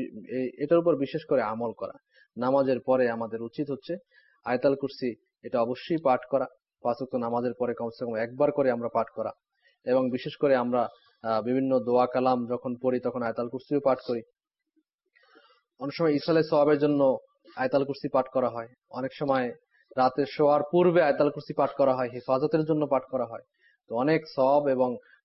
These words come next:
ফজিলতের ব্যাপার এটা, আমরা এটা অবশ্যই মুখস্থ করে নেব, অথবা এটার কার্ড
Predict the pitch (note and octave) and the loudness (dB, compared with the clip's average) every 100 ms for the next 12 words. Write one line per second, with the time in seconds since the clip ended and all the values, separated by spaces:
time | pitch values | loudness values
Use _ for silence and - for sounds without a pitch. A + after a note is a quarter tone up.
0 | - C#3+ D#3+ E3+ D#3+ D3 C#3 B2+ A#2+ A2+ | -4 0 2 4 4 4 4 2 0 -8
1 | _ _ _ A#2 B2 A#2+ A#2+ A#2+ A#2+ - | _ _ _ -4 0 0 2 0 -2 -6
2 | E3 C3+ B2+ - D#3+ D#3+ E3 D#3+ D3 - | -4 -4 -4 -8 -2 0 0 0 -2 -6
3 | _ _ - C#3+ B2 A2+ - _ _ A#2+ | _ _ -8 -4 -2 -2 -4 _ _ -4
4 | B2 - A#2+ B2 | -4 0 0 0